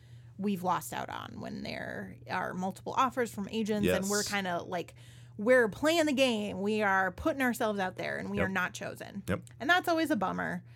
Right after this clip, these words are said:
Speaker 1: And, like, sometimes we see the success of those books or the not success of those books and we go, like, "I coulda done, you know, better," or "I coulda done that," or something like that. That is not the type of book that I wanna talk about.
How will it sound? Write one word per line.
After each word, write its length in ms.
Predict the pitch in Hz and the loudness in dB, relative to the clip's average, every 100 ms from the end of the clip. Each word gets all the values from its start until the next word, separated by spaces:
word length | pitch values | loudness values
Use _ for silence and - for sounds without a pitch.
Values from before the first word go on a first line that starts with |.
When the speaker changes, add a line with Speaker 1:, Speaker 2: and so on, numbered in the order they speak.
| - - 220 | -20 -10 -2
Speaker 1:
And, 160 | 220 | 0
like, 180 | 214 208 | 0 -2
sometimes 680 | - 262 233 240 226 220 202 | 0 0 2 2 2 2 0
we 160 | 208 | -4
see 760 | 196 - 196 185 185 180 185 180 - - - | -4 -6 -10 -10 -8 -6 -6 -8 -14 -20 -8
the 120 | 190 202 | 0 0
success 460 | 208 - 185 - | 0 0 -2 0
of 160 | 202 180 | -4 -2
those 260 | 190 180 | -4 -4
books 720 | 175 190 175 - - - - - - - - | -4 -4 -4 -6 -8 -8 -10 -14 -18 -20 0
or 180 | 220 208 | 2 4
the 100 | 196 | 2
not 260 | 196 - - | -2 -2 -6
success 360 | 196 190 180 | -4 -4 -4
of 100 | 185 | -4
those 200 | 190 180 | -4 -4
books 340 | 175 165 - 185 | -4 -6 -6 -8
and 140 | 180 | -6
we 140 | 180 | -6
go, 280 | 175 170 170 170 | -4 -2 -2 -4
like, 220 | - - | -6 2
"I 100 | 220 233 | 2 2
coulda 200 | 233 202 | 2 2
done, 460 | 196 190 185 180 - - - - | 0 -2 -4 -6 -8 -16 -20 -6
you 140 | 202 | -4
know, 280 | 175 143 175 - - - - 208 | -2 -4 -8 -12 -20 -20 -18 -6
better," 480 | 208 202 196 185 - | 0 2 2 -2 -6
or 560 | - 190 110 62 58 - - - - | -6 -4 -4 -6 -8 -10 -16 -20 -8
"I 140 | 185 185 | -6 -2
coulda 180 | 196 | -2
done 240 | 180 175 175 | -2 -2 -2
that," 300 | 151 131 - | -4 -6 -8
or 160 | - 170 | -10 -10
something 300 | - - - | -10 -10 -10
like 140 | - | -10
that. 240 | - - - - - - - | -10 -10 -18 -20 -20 -14 0
That 140 | 320 | 2
is 80 | 226 | 4
not 140 | 214 | 2
the 60 | 185 | 0
type 200 | 190 180 | -8 -6
of 80 | 175 | -4
book 160 | 175 160 | -6 -4
that 80 | |
I 80 | 156 | -8
wanna 160 | 151 160 | -8 -10
talk 180 | 135 120 | -12 -12
about. 240 | - | -12